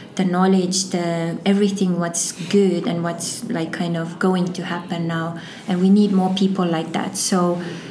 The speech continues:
people's responsibility is not only to set boundaries, take care of their own, own self and love and all that,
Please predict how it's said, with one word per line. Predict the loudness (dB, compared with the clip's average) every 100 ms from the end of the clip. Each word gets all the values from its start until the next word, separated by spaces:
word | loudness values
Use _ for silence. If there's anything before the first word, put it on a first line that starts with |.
| -6
people's | 2 2 4 2 2
responsibility | 2 2 2 2 2 4 4 2 2
is | 0 2
not | 2 2 2 2
only | 4 6 6 4 2
to | 0 2 4 4 2 -2 -4
set | -4 0 0 2
boundaries, | 2 6 4 4 2 2
take | 0 -2
care | 2 2 2
of | 0
their | -2 -2 -2 -4 -2
own, | 0 4 2 2
own | 4 4
self | 2 2 4 2 0
and | -2 -2 -2
love | 0 2 0 0
and | 0
all | 0 0
that, | 0 -2 -2